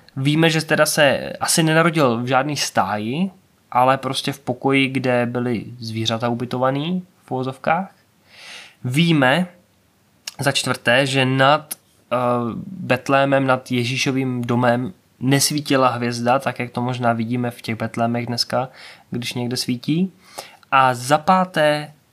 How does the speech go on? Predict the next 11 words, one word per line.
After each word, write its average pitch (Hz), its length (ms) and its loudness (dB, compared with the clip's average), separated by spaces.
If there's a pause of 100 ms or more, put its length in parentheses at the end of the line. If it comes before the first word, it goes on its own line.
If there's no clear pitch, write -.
(160)
nepřišli 131 640 0
za 120 140 2
Ježíšem 113 600 -2
tři 92 200 -6
králové. 92 560 -6 (2000)
Tak, 139 340 0 (2500)
co 147 120 -2
to 170 120 0
ve 170 60 2
vás 175 240 6
vzbuzuje? 156 540 0